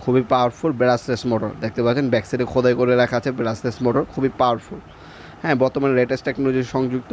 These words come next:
হচ্ছে এই ব্যাটারিগুলো, খুবই লং টাইম আপনারা ইউজ করতে পারবেন। দুইটা ব্যাটারি যেহেতু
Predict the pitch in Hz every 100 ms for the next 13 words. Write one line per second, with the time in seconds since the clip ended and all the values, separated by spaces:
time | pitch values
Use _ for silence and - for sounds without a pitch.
0 | 131 - 131 117 113 120 120 123 170 -
1 | - 135 135 131 123 127 123 127 135 127
2 | 120 120 117 127 110 117 131 170 - -
3 | - 135 147 139 139 147 139 143